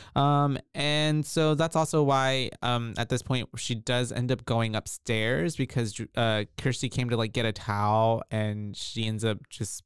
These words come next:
basically trying to avoid Kirsty because she, like, Kirsty does see her, but for some reason,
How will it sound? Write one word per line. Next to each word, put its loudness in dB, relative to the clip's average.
basically -2
trying -2
to 0
avoid 0
Kirsty -2
because 0
she, -2
like, 0
Kirsty 0
does 0
see -2
her, 0
but -2
for 0
some 0
reason, 0